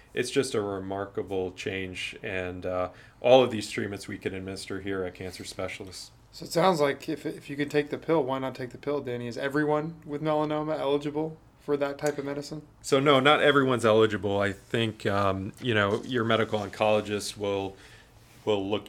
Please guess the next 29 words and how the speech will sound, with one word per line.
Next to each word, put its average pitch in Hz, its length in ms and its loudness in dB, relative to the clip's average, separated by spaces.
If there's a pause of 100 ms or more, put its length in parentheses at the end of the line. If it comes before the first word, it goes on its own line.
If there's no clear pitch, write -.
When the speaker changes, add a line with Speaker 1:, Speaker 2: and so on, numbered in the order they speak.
Speaker 1:
into 127 520 -4
whether 92 400 -2
you, 92 420 -6 (100)
you're 95 200 -6
eligible 95 420 -4
for - 180 -10
the 92 120 -10
treatment, 92 420 -8
and 92 120 -8
it, 92 220 -10
and 107 200 -6
it's - 520 -10
specifically, 113 1200 -2 (340)
uh, 98 320 0
a 107 60 -2
mutation 104 760 -4
in 95 180 -6
the 92 160 -2
melanoma 95 580 -4
cells 95 320 -4
that 92 160 -4
we're 95 100 -2
looking 98 320 -6
for 95 240 -8
called 92 240 -8
a 90 60 -8
B 98 260 -8
raf 92 380 -2
mutation. 92 640 -10